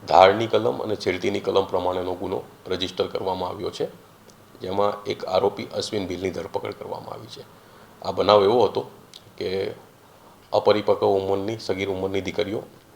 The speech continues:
કુંડલી ગામની હતી, જે છોકરીઓ કોસિન્દ્રા ગામથી પોતાના ઘરે પરત ફરી રહી હતી, ત્યારે આ અશ્વિનના વ્હીકલમાં, જેનો ડ્રાઈવર સુરેશ ભીલ નામનો વ્યક્તિ હતો,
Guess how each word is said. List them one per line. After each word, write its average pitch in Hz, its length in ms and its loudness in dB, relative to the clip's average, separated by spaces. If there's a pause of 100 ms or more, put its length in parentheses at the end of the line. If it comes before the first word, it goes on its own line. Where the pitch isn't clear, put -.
(340)
કુંડલી 101 280 0
ગામની 90 380 0
હતી, - 220 -8 (220)
જે 101 120 2
છોકરીઓ - 600 -8 (180)
કોસિન્દ્રા 104 420 2
ગામથી 92 300 0
પોતાના 92 460 -2 (340)
ઘરે 95 280 0 (300)
પરત 98 260 4
ફરી 95 160 -10
રહી 95 160 -8
હતી, - 220 -16 (220)
ત્યારે 98 240 2
આ - 140 2
અશ્વિનના 107 680 -2
વ્હીકલમાં, 107 840 -4
જેનો 95 200 -2
ડ્રાઈવર 95 360 2
સુરેશ 98 360 -2
ભીલ 98 200 -4
નામનો 95 240 -2
વ્યક્તિ 90 360 -8
હતો, - 200 -8